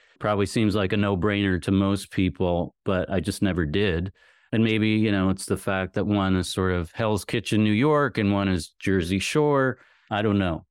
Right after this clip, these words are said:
But how did your experience working with Bruce resonate with Sly's story as you were making this film?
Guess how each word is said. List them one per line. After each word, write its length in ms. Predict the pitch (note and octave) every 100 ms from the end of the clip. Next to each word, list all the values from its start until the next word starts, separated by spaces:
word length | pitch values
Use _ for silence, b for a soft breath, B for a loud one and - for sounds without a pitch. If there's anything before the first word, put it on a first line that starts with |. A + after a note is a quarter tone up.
| -
But 300 | A#2+ A2+ -
how 360 | - - D3+ G3
did 360 | B2+ C3+ C#3 B2+
your 300 | A#2+ A2 -
experience 1000 | G2 - A2 G#2+ G#2 G#2 G2+ - - _ _ _ -
working 460 | A#2 A2+ B2 G#2+
with 160 | G2+ F#2+ _
Bruce 560 | F#2+ G2+ G2 F#2+ - -
resonate 680 | G2+ G2+ G2+ G2+ F#2+ F#2+ - -
with 300 | G2 F#2 -
Sly's 480 | - G2+ F#2 F#2
story 600 | - - F#2 F2+ F2 F2 -
as 220 | F2+ D#2
you 140 | F2+
were 280 | E2+ E2+ E2 -
making 360 | F#2+ E2 E2+
this 160 | E2 -
film? 280 | - D#2+